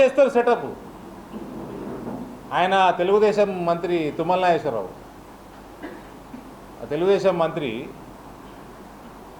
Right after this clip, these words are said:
రోజుకో పార్టీ మా-, మారితే మాకు కూడా గుర్తుండదు ఎవడే పార్టీలో ఉన్నాడు. ఆ తెలుగుదేశం ఆయన మోడీ గారికి ఏదో లెటర్ రాసిండట. మోడీ గారు నాకు చెప్తారు, నేను నీకు చెప్తలేవా, నీకెందుకు?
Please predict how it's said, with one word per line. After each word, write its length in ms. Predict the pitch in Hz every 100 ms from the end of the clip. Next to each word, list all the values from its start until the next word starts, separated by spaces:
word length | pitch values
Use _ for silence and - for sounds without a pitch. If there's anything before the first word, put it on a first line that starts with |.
| - - - - - - - - - 113
రోజుకో 300 | 151 175 180 175
పార్టీ 220 | 175 175 190
మా-, 200 | 180 180 160
మారితే 340 | 170 175 175 156 185 175 139 127
మాకు 160 | 143 160
కూడా 100 | 185 151
గుర్తుండదు 340 | - 175 165 143
ఎవడే 160 | 156 151
పార్టీలో 240 | 143 123 110
ఉన్నాడు. 160 | 98 - - - - - - - - - - -
ఆ 20 | 139
తెలుగుదేశం 440 | 165 190 202 190 185
ఆయన 160 | 180 175 131 131 - - - - - - 139
మోడీ 200 | 175 180
గారికి 220 | 175 160 160
ఏదో 80 | 143
లెటర్ 220 | 147 147 147
రాసిండట. 420 | 135 135 123 143 - - - - - - - - - - - - - - - - - - - 139
మోడీ 180 | 170 180
గారు 120 | 175 160
నాకు 120 | 147
చెప్తారు, 240 | 151 151 175
నేను 100 | 160
నీకు 120 | 147 135
చెప్తలేవా, 400 | 127 147 139 127 120 117
నీకెందుకు? 420 | 110 107 120